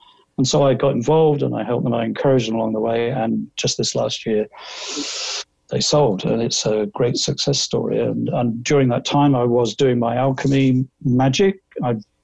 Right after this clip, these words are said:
I'm not gonna talk about that in this session, Amy, but if people read my book, I do have some exercises, some things that you can do. So if you read,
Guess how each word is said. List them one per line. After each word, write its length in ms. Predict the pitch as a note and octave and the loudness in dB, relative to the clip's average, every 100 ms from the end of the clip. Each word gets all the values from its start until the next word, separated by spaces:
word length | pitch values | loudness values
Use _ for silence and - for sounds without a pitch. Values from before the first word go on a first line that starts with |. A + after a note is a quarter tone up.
| _ _ _ - | _ _ _ 0
I'm 100 | B2+ | 2
not 100 | C3 | 2
gonna 120 | A2+ | 0
talk 220 | - A#2+ | 0 0
about 240 | A#2+ C3 | 2 2
that 280 | B2+ C#3 C4+ - | 2 0 -2 -2
in 160 | A#2+ | 0
this 180 | C3 - | 0 0
session, 300 | C#3+ - C3 | -2 0 0
Amy, 240 | C#3+ C#3+ D#3 | 2 2 0
but 260 | C3+ C3 | 0 -2
if 140 | B2 - | -2 -2
people 240 | A#2+ B2+ | -2 0
read 200 | A#2 A#2+ | 0 0
my 120 | A2+ | -2
book, 340 | A2 D3 D#3 - - - - | 0 2 0 -2 -14 -20 -4
I 60 | B2+ | -2
do 200 | A#2 B2 | 2 2
have 220 | A#2 A2+ | 2 -2
some 420 | - C3+ A#2+ A#2 - _ - - | -2 0 0 -2 -8 _ -20 -2
exercises, 840 | D3 D3 D3 D#3+ D3+ C#3+ D3+ D3 - | 0 2 0 2 4 4 2 0 -2
some 140 | A2+ A2 | -4 0
things 240 | C#3 A#2+ | 2 2
that 80 | B2+ | 0
you 140 | B2 | -2
can 200 | - A#2 | -2 -4
do. 360 | A2+ D#3 D#3 D#3 - - - | 2 4 4 2 -4 -14 -2
So 140 | D#3 | 2
if 120 | C#3+ | 4
you 100 | D3+ | 4
read, 320 | D3+ A3+ A3 | 4 4 4